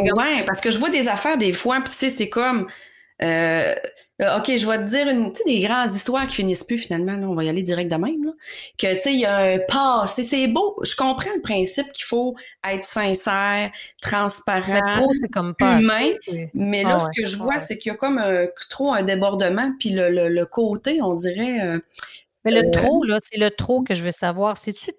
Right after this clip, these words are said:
Speaker 1: trop profond dans l'histoire ou quand tu parles trop, c'est trop long dans le post qui est écrit à pu finir, la page de
Speaker 2: Les
Speaker 1: vente à
Speaker 2: deux.
Speaker 1: pu finir, les actions à pu finir, les deux ?
Speaker 2: Les deux.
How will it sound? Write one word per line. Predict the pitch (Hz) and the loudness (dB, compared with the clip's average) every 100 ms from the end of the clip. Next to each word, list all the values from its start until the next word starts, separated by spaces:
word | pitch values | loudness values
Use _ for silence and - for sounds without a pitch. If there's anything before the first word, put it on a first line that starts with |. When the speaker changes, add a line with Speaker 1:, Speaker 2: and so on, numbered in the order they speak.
| - | -12
Speaker 1:
trop | - 220 262 269 - - _ _ - | -2 2 2 0 -6 -20 _ _ -6
profond | - 214 - 226 220 220 | 0 0 0 0 0 0
dans | 202 | 0
l'histoire | 196 190 - - 214 247 277 - | 0 -2 -4 0 2 2 0 -4
ou | 240 226 220 | -4 -4 -6
quand | - 196 | -6 -6
tu | - | -4
parles | - 220 220 | -2 -2 -2
trop, | - 226 240 | -2 0 2
c'est | - 170 | 0 -4
trop | - - 226 214 | -4 0 2 4
long | 190 202 220 233 | 4 4 4 4
dans | 220 196 190 190 - _ | 2 2 0 -2 -10 _
le | 190 180 | -4 -2
post | - 202 214 - | 2 0 0 -4
qui | |
est | 202 - | -6 -6
écrit | - 208 | -4 -4
à | |
pu | 208 | -2
finir, | 190 196 190 202 214 202 | -2 -2 -2 0 0 -2
la | 175 | -2
page | 185 185 | -2 0
de | 180 | 2
Speaker 2:
Les | |
Speaker 1:
vente | 190 165 | 2 4
à | 190 | 2
Speaker 2:
deux. | |
Speaker 1:
pu | 185 - | 0 -6
finir, | 196 202 208 | -4 0 0
les | 190 180 | 0 -2
actions | 185 - 220 | -2 0 2
à | 208 | 2
pu | 196 | -2
finir, | - 208 202 | -2 0 2
les | 202 208 | 2 2
deux ? | 185 202 165 - | 2 -2 -2 -2
Speaker 2:
Les | 202 | 0
deux. | 185 202 | 2 0